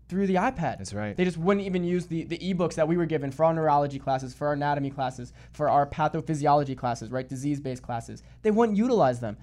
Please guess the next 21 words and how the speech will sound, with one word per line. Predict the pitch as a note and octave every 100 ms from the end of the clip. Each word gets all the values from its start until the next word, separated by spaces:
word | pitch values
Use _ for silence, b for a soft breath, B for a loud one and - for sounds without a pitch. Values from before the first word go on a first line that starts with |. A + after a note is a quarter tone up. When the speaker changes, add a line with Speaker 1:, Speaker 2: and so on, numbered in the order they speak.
| B
Speaker 1:
and, | - F#3
and | G#3
they | A#3
would | B3
still | A#3+ A3+
do | G#3+
fine, | G#3+ E3+ D#3+
and | E3
they're | F3 E3+
amazing | F3 F#3+ F#3 E3+
doctors, | D#3+ - D#3 C#3+ B B
but | G3 - - F3+
the | F#3
ability | F#3 A3+ G#3
to | F#3+ F3+
then | E3 D#3+ D#3 -
obtain | D3+ - F3+ F#3
and | E3+ C#3 C3+ D3+
retain | F#3+ A3+ F#3+ E3 D#3+
and | C3+ C#3+
learn | F#3 A3 E3+ D#3